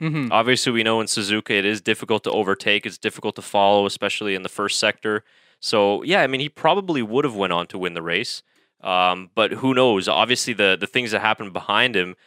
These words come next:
Speaker 2: with Leclerc's cla-, crash, which we'll get into, and then Hamilton, obviously. Um, so had that not happened, maybe Ferrari could have stayed one two.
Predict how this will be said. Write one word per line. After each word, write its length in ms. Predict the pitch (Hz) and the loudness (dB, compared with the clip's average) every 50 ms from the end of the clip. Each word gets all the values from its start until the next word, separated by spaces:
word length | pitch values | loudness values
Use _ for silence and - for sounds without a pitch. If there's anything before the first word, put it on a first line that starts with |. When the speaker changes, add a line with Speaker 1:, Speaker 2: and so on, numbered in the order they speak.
| _ _ _ _ | _ _ _ _
Speaker 2:
with 140 | - 98 - | -20 -14 -12
Leclerc's 460 | 98 101 - - 117 113 113 110 - | -12 -12 -4 0 0 2 2 2 0
cla-, 340 | - - 117 113 113 107 - - | -2 0 2 2 2 2 0 -2
crash, 340 | - - 110 107 107 - - | 0 2 4 4 2 0 -2
which 160 | 110 - - | -8 -10 -8
we'll 100 | 107 101 | -6 -2
get 160 | - 107 101 | -2 0 0
into, 480 | 104 104 98 - - 110 107 104 101 101 | 0 -2 -4 -4 -4 -2 -2 0 0 0
and 100 | 101 92 | 0 0
then 120 | 90 87 87 | 0 -2 0
Hamilton, 440 | - 107 104 107 107 - - 110 | 0 2 2 2 0 -4 -2 0
obviously. 640 | 101 98 104 98 101 98 - - - 107 104 101 95 - _ _ _ _ _ _ _ _ | 0 2 2 0 -2 -2 -4 -4 -2 -2 -2 -2 -4 -6 _ _ _ _ _ _ _ _
Um, 420 | - 98 92 87 90 90 90 92 90 | -4 0 2 2 2 2 0 -2 -4
so 140 | - - 113 | -4 -4 -2
had 260 | 110 - 127 123 117 107 | 0 0 0 0 0 2
that 200 | 113 131 147 113 | 2 2 2 2
not 180 | 104 98 95 - | 2 0 2 2
happened, 400 | 101 92 95 - 104 98 92 92 | 0 0 0 -2 -4 -6 -4 -2
maybe 600 | 98 101 98 95 101 98 98 98 95 95 - - | 0 0 0 0 0 0 2 0 0 -2 -4 -8
Ferrari 420 | _ - 107 98 90 90 95 95 90 | _ -10 -4 -2 0 0 0 0 -2
could 140 | - - 95 | -4 -6 -6
have 80 | 92 - | -6 -6
stayed 280 | - - 98 101 101 | -4 -2 -2 -4 -4
one 180 | 98 95 92 92 | -4 -8 -10 -10
two. 320 | - - 120 120 120 120 | -8 -6 -6 -4 -4 -6